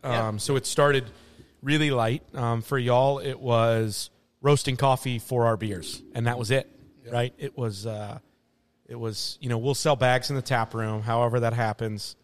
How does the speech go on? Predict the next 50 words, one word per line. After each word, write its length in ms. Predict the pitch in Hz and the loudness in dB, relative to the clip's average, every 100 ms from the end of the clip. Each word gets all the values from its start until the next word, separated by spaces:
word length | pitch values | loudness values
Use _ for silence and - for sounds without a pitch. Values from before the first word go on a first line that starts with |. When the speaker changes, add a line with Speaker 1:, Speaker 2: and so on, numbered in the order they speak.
| _ _ _ _ _ _ | _ _ _ _ _ _
Speaker 2:
Um, 420 | 107 104 101 95 - | -4 -2 -2 -6 -8
I 60 | 131 | -4
guess 180 | 180 | -2
it 60 | 208 | 0
has 180 | 190 202 | 0 0
been 120 | 208 | -2
about 280 | 127 127 147 | 4 4 4
a 40 | |
year 360 | 120 117 143 120 | 2 0 0 -2
because 560 | 113 - 117 101 - - - - - | -4 -2 -2 -2 -8 -14 -16 -16 -12
really, 420 | - 147 165 135 - | -4 -2 -2 -4 -10
really 300 | 127 127 143 | -10 -6 -4
right 280 | 107 117 143 | 0 0 0
before 460 | - 110 - 113 120 | -2 -6 -2 0 0
the 120 | 104 | -2
shutdown 500 | - 120 117 107 92 | -4 -4 -4 -6 -6
is 140 | 92 110 | -8 -8
when 100 | 101 | -10
we 60 | |
started 320 | 95 107 98 | -10 -10 -10
selling 220 | - 98 90 | -10 -10 -10
bags 300 | 90 87 92 | -12 -12 -12
in 40 | |
the 60 | 85 | -12
tap 320 | 87 87 - | -12 -12 -12
room, 160 | 87 87 | -14 -8
Speaker 3:
Yeah. 80 | 104 | -8
Speaker 2:
right 80 | |
before 180 | 113 135 | -6 -4
the 60 | 120 | -2
holidays 400 | 120 123 113 95 | 0 0 -2 -6
last 220 | 92 - | -10 -12
year, 100 | 95 | -14
I 40 | |
think. 360 | - 98 85 - | -12 -14 -14 -18
Speaker 3:
Yeah. 140 | 120 110 - _ _ _ _ | -16 -16 -16 _ _ _ _
Speaker 2:
Um, 240 | 98 98 95 | -10 -8 -6
so 140 | 117 | -6
I 20 | |
guess 200 | 113 113 | -6 -6
it's 100 | 110 | -6
been 120 | 131 | -6
about 260 | 123 113 113 | -2 0 0
a 40 | |
year 260 | 104 104 165 | -2 -6 -4
now, 200 | 113 82 | -4 -6
right? 240 | 87 107 135 | -6 -6 -6
Speaker 3:
Mm-hmm. 200 | 117 120 120 143 190 | -10 -12 -14 -16 -16
Speaker 1:
Mm-hmm. 640 | - _ _ _ - 139 | -18 _ _ _ -14 -4
Speaker 2:
Um, 380 | 113 107 101 | -2 -2 -4